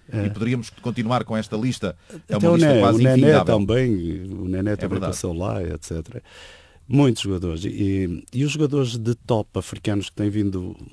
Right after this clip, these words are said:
Speaker 1: de há uns anos a esta parte para o futebol português, quase todos vêm de, de Moçambique.
Speaker 2: E nesta
Speaker 1: Se
Speaker 2: altura,
Speaker 1: reparar
Speaker 2: algum jogador,
Speaker 1: Ah,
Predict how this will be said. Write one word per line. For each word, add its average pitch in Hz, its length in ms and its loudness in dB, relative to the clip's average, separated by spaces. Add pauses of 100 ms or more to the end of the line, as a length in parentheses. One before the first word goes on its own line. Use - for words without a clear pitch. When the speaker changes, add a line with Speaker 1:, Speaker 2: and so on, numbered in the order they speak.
(140)
Speaker 1:
de 80 100 -10
há 85 60 0
uns 87 240 -2
anos 87 420 -2
a 82 60 -6
esta 82 240 -8
parte 87 320 -8
para 87 160 -10
o 85 60 -6
futebol 87 360 -8
português, 90 560 -8 (160)
quase 160 240 -8
todos 139 200 -12
vêm 131 180 -6
de, 113 300 -4
de 110 180 -10
Moçambique. 104 460 -10 (500)
Speaker 2:
E 123 80 -8
nesta 135 260 -6
Speaker 1:
Se - 60 -4
Speaker 2:
altura, 120 260 0
Speaker 1:
reparar 127 360 -6
Speaker 2:
algum 123 340 -2
jogador, 110 440 -4 (160)
Speaker 1:
Ah, 104 160 2